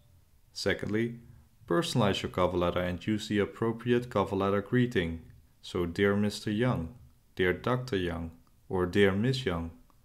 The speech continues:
And if you don't know to whom you need to address your letter to, then send it to the scholarship committee. Write something like, "Dear Scholarship Committee."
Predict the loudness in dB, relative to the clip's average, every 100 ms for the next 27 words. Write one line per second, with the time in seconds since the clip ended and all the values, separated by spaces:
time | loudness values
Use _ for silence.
0 | _ _ _ -10 -8 -2 2 4 2 0
1 | -2 2 2 6 6 6 6 0 -2 0
2 | 0 0 0 0 2 0 0 -2 -2 -6
3 | -18 _ -20 -20 _ _ -8 -2 2 4
4 | 4 2 -2 -4 -6 -4 -2 -2 0 -2
5 | -4 -6 -4 -4 -4 -6 -8 -14 _ -20
6 | _ _ _ _ -8 -4 -2 -2 -4 -2
7 | 0 2 0 0 -4 -14 -20 _ 0 2
8 | 2 0 0 0 0 -4 -6 -6 -6 -4
9 | -4 -8 -8